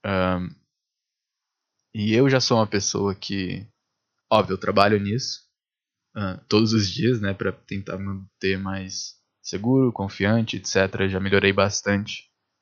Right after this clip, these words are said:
Mas eu ainda sou uma pessoa insegura com relação a muitas coisas. Outras nem tanto. Mas isso gera uma constante necessidade de aprovação e de validação das outras pessoas.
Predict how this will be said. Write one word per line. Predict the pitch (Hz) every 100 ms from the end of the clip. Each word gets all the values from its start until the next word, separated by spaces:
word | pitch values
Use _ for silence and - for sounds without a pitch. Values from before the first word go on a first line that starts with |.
| _ _ _ _ _ -
Mas | 98 98 95 95 -
eu | 120
ainda | 147
sou | 131
uma | 110
pessoa | 107 104 101
insegura | 98 101 98 98 107 - _ _ _ _ _ _
com | 90
relação | 92 -
a | 95
muitas | 98 95 -
coisas. | 98 101 101 104 - - _ _ _ _ _ _ _ -
Outras | 120 117 107
nem | 101 101
tanto. | 107 104 110 - _ _ _ -
Mas | 104 98 98 95 95 95 92 90 - -
isso | 117 165
gera | 123 110 110 107 - _ _ _ _ _ -
uma | 113 104
constante | 113 107 120 131 135
necessidade | 123 123 - 110 110
de |
aprovação | - 117 110 104 - 107 101
e |
de | 98
validação | 101 104 104 -
das | 101
outras | 98 101
pessoas. | - - 101 95 92 -